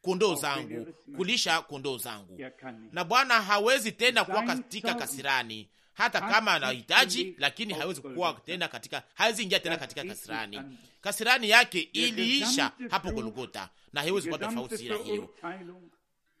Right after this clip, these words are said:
Speaker 1: Laana
Speaker 2: Sünde,
Speaker 1: yote,
Speaker 2: Not und
Speaker 1: hukumu
Speaker 2: Tod
Speaker 1: yote, dhambi, huzuni
Speaker 2: hat
Speaker 1: na kifo,
Speaker 2: die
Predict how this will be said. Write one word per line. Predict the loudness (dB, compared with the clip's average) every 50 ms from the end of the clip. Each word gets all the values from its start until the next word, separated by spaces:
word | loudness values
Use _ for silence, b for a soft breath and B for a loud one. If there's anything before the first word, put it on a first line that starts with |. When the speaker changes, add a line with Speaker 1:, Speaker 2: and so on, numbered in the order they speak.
| _ _
Speaker 1:
Laana | -6 0 4 6 8 8 8 8 8
Speaker 2:
Sünde, | 8 8 6 4 2 -2 -6
Speaker 1:
yote, | -6 -6 -6
Speaker 2:
Not | -8 -8 -6 -4 -4
und | -4 -4 -8 -10 -8
Speaker 1:
hukumu | -8 -6 -4 -4 -4 -2 0
Speaker 2:
Tod | 4
Speaker 1:
yote, | 4 4 4 4 0 -4 -6
dhambi, | -6 -2 4 6 8 8 8 6 4 -2 -6 -8 -8 -8
huzuni | -8 -6 -6 -4 -2 -2 -2 -2 -2 -2 -4 -6 -8 -8
Speaker 2:
hat | -6 0 2 2
Speaker 1:
na | 2
kifo, | 2 2 0 0 0 0 -2 -6 -4 -4 -4
Speaker 2:
die | -4 -6